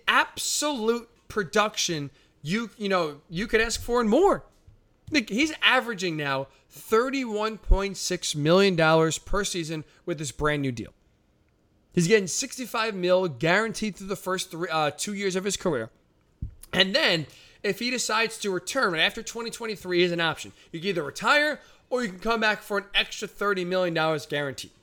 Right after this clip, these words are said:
So he has ninety-five million dollars guaranteed if he plays for the next three years, averages out to thirty-one point six mil. There's no better deal. There's no more production you are going to get for thirty-one point six million dollars a year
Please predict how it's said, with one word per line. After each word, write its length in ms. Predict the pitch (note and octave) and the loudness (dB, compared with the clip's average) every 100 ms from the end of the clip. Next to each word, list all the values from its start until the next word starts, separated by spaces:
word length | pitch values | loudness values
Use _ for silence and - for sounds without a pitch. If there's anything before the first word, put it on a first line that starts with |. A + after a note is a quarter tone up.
| _ _ _ - | _ _ _ -4
So 140 | F3 | 0
he 200 | A3 C4+ | 2 4
has 340 | C4+ A#3+ E3 | 2 2 -4
ninety-five 800 | D#3 D#3+ C4+ D#4 D4+ - B3 B3+ | -4 0 0 0 -4 0 0 2
million 320 | G3 G#3+ A#3+ G#3+ | 0 -2 0 2
dollars 340 | G#3 F3+ D3+ | 4 4 0
guaranteed 460 | D3+ F#3+ A3 G#3+ G3 | 0 0 0 -6 -8
if 80 | |
he 60 | F#3+ | -10
plays 320 | - F#3 F#3+ | -6 -4 -4
for 80 | F#3 | -2
the 40 | F3 | -4
next 200 | E3+ - | -4 -6
three 220 | E3 E3+ | -4 -4
years, 340 | D3 B2 B2 - - _ | -4 -4 -6 -12 -20 _
averages 420 | F#3+ G#3 G#3+ G3+ F#3 | 6 8 6 4 4
out 200 | F#3 F3+ | 4 2
to 80 | D3+ | -4
thirty-one 480 | - F3 F3 E3+ | 2 2 4 4
point 260 | D#3+ E3+ D#3 | 6 6 4
six 220 | D#3 C#3 | -2 -4
mil. 240 | B2+ F#2 - _ _ _ - | -8 -10 -16 _ _ _ 2
There's 220 | C4 E4+ C4+ | 4 4 4
no 240 | B3+ E4+ | 2 4
better 320 | A#3+ C#4 C#4 | 6 6 6
deal. 240 | F#3+ G#3 - - | 0 -2 -2 -4
There's 280 | A3 B3 F#3+ | -2 -2 -4
no 380 | G3+ A#3+ D4+ C#4+ | 2 2 2 -2
more 300 | A#3 B3+ C4 | 0 2 2
production 580 | A3 G#3 G3+ - D#3+ | 0 0 -2 -2 -4
you 180 | D#3 G#3 | -2 0
are 80 | A3+ | 0
going 300 | F3 F#3+ G3 | 0 0 0
to 60 | E3+ | -2
get 280 | C#3+ A#2+ - _ | -2 -4 -10 _
for 140 | - | -4
thirty-one 640 | E3 F#3 G#3+ A3+ G#3 G#3+ G3+ | -4 -2 -2 -2 -4 -4 -4
point 300 | F#3 G3 F#3+ | -2 -2 -2
six 220 | F#3+ - | -4 -4
million 240 | E3 F3 E3+ | -2 0 2
dollars 240 | E3+ D3+ | 2 2
a 20 | |
year 260 | C3 B2+ | 0 0